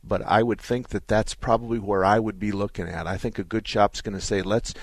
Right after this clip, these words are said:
let's listen to the noise in the morning, and then let's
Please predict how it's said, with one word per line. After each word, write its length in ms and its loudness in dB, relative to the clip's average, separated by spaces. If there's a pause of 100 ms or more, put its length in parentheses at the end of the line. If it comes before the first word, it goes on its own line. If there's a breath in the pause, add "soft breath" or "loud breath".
(220 loud breath)
let's 280 0
listen 300 0
to 120 -2
the 120 -4
noise 280 0
in 80 -4
the 80 -6
morning, 520 -4 (380 loud breath)
and 180 -6
then 200 -2
let's 240 -2